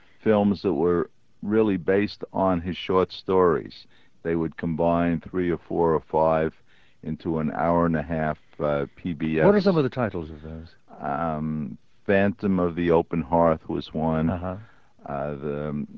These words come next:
Speaker 1: Great American Fourth of July was another one. Star-crossed,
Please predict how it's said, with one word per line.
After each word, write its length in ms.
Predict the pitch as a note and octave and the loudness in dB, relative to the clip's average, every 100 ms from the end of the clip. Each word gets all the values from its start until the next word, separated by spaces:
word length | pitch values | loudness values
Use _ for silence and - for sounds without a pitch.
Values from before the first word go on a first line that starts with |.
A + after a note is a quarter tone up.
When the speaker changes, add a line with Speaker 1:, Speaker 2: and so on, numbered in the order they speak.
| - - D#2+ | -10 -8 -10
Speaker 1:
Great 280 | - F#2 G2 | 2 4 6
American 500 | F#2+ F#2 F2 F2+ D#2+ - - | 4 4 2 -2 -6 -8 -4
Fourth 340 | E2+ F2 - | 4 4 4
of 160 | E2+ C2+ | -4 -4
July 840 | D#2+ D2+ D2+ E2 E2 E2 D#2+ D#2+ D#2+ | -2 0 4 4 4 2 0 -2 -6
was 220 | D#2+ C#2+ | -8 -6
another 360 | D2+ D#2 D#2+ D#2+ | -4 -2 0 -2
one. 360 | D#2+ D#2+ D#2 - _ - - - - | -2 -2 -4 -8 _ -20 -20 -20 -20
Star-crossed, 1000 | - - G2 F#2+ G2 - F#2 F#2 F#2 - | -20 0 6 6 4 2 4 6 4 0